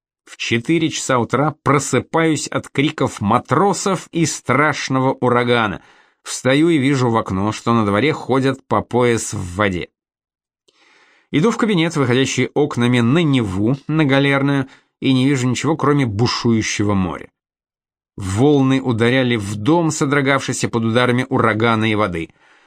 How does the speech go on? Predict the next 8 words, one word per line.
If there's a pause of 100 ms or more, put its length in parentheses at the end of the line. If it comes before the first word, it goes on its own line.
(180)
Множество
лодок
сталкивались
одна
с
другой (180)
и
разбивались.